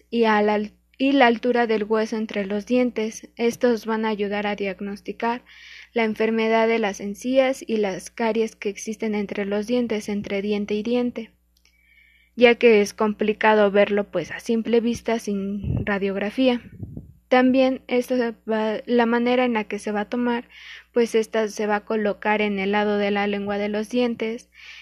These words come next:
y se mantiene en su lugar mordiendo una pestañita de cartón o de lo que pueda colocar el, el doctor. También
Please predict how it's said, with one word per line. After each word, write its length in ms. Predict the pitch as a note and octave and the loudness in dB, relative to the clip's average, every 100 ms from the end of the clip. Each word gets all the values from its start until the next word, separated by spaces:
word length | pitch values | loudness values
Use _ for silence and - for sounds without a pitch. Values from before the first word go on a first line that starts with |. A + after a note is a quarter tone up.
| - | -10
y 120 | A3 A3 | -6 0
se 140 | A3+ | 2
mantiene 720 | A3 A3 A3 A#3 A#3+ A#3+ A3+ | 2 0 0 0 2 2 0
en 100 | A3 | 0
su 160 | G#3+ G#3+ | -2 0
lugar 360 | A3 A3 A3+ | 0 2 0
mordiendo 540 | A3+ A3 A3 A3+ A3 G#3+ | 0 -2 -2 -2 -2 -4
una 240 | G#3 G3+ | -4 -6
pestañita 800 | G#3 - - A3 A#3 A#3 A3 G#3+ | -10 -10 -6 -4 -4 -4 -6 -6
de 280 | G3+ G3 G3 | -6 -8 -8
cartón 420 | G#3 G#3 A#3 A#3 | -10 -8 -6 -4
o 100 | A3+ | -2
de 120 | G#3 | -2
lo 560 | G3 G3 G3 G3 G3 F#3+ - - - | -2 -2 -4 -4 -8 -12 -20 -20 -2
que 180 | A3 G#3+ | -2 -2
pueda 720 | _ A3 G#3+ G#3+ G#3 G3+ G3 - _ A3 A3 | _ 0 2 2 0 -2 -8 -14 _ -16 -8
colocar 420 | G#3 G3+ G#3 G3 | -6 -4 -4 -2
el, 420 | G#3 G#3 G#3 G#3 - _ _ | -2 -4 -6 -8 -16 _ _
el 520 | - G3+ F#3+ G3 G3 | -6 -4 -4 -4 -6
doctor. 460 | G3+ G#3+ - C4 B3+ _ _ - - - - - _ _ _ _ _ | -8 -8 0 0 -2 _ _ -20 -20 -20 -20 -20 _ _ _ _ _
También 480 | C#4 C4+ C#4 C4+ | 6 6 6 4